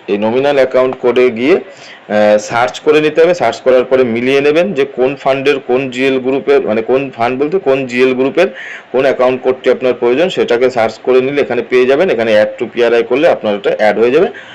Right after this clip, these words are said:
তারপরে পেমেন্ট করতে গেলে আপনি অপশনটি পাবেন, সহজ হবে। আজ ওইখানে দেখবেন অনেক অপশন আছে যেগুলো প্রয়োজন নেই, আমার মনে হয় ডিলিট করে রাখাই ভালো না রেখে।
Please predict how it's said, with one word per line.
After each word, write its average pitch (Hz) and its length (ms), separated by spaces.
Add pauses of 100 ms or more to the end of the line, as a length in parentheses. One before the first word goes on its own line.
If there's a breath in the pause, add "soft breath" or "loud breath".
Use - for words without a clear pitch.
(140 loud breath)
তারপরে 120 400
পেমেন্ট 117 380
করতে 127 300
গেলে 160 160
আপনি 120 240
অপশনটি 107 440
পাবেন, 123 320 (280)
সহজ 135 300
হবে। 107 200 (140)
আজ 104 180 (180)
ওইখানে 131 320
দেখবেন 147 360
অনেক 180 340 (180)
অপশন 123 320
আছে 135 240 (400 loud breath)
যেগুলো 131 240
প্রয়োজন 131 400
নেই, 233 140
আমার 170 220
মনে 143 160
হয় 139 80
ডিলিট 110 240 (100)
করে 117 120
রাখাই 120 280
ভালো 123 200 (600)
না 104 160
রেখে। 92 240